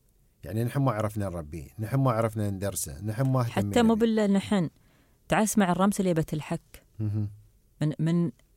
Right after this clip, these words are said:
Speaker 2: من اللي حولك، من المحيطين بك، حتى من اللي شوي بعاد عنك، خص إذا مثلًا ي-، ي-، عيالهم في نفس المرحلة الدراسية اللي ويا عيالك.
Speaker 1: نعم.
Speaker 2: ولد فلانة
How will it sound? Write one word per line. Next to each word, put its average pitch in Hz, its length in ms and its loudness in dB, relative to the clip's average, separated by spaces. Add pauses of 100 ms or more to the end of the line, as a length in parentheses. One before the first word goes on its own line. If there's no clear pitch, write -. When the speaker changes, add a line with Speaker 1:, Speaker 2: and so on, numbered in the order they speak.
(140)
Speaker 2:
من 170 180 2
اللي 175 220 2
حولك، 185 500 2
من 160 80 0
المحيطين 165 680 2
بك، 147 200 -2 (320)
حتى 233 320 0
من 220 60 4
اللي 190 140 4
شوي 190 300 4
بعاد 156 380 2
عنك، 139 280 -4 (560)
خص - 280 -4
إذا 175 240 4
مثلًا 165 380 0 (120)
ي-، - 140 -4
ي-، 175 100 -2 (240)
عيالهم 202 360 6
في 180 100 2
نفس 175 300 -2 (600)
المرحلة 165 320 2
الدراسية 156 380 0
اللي 160 140 2
ويا 151 160 2
عيالك. 143 400 2
Speaker 1:
نعم. 85 240 -8 (300)
Speaker 2:
ولد 180 220 2
فلانة 180 520 2